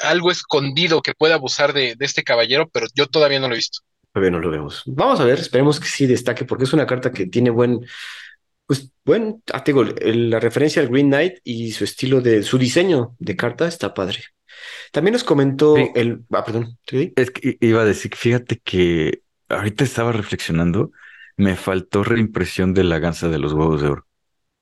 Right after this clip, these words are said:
Speaker 2: En este, ¿verdad?
Speaker 3: En este, porque a lo mejor en, pensando en un deck, este,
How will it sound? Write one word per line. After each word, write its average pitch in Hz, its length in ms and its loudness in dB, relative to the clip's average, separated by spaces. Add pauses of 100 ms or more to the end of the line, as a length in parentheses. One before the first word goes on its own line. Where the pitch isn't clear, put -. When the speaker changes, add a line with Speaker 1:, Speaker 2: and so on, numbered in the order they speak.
(520)
Speaker 2:
En 107 120 -6
este, 98 300 -6
¿verdad? 78 520 -10
Speaker 3:
En 110 180 2
este, 101 440 0
porque 104 500 -2
a 113 60 4
lo 110 120 2
mejor 127 380 2
en, 131 100 -2 (220)
pensando 113 380 0
en 113 100 4
un 110 120 2
deck, 104 240 0
este, - 420 -8